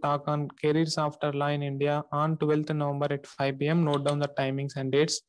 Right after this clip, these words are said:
If you are taking any subscription on Unacademy platform, use my code G K K ten for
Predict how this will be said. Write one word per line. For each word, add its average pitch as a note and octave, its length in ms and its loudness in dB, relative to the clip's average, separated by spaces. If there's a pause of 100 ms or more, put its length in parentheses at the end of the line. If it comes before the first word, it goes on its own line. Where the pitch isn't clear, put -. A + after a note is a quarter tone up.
(320)
If C#3+ 180 2
you D#3 80 6
are D3+ 160 6
taking D#3 400 4
any D#3+ 120 4
subscription D#3+ 720 -2
on D#3 180 0
Unacademy D3+ 580 0
platform, D3 500 -2
use D3+ 220 0
my D#3 180 0
code D3 340 -2
G D3 160 -2
K D3+ 200 0
K D3 140 -2
ten D3 260 -2
for D3 100 2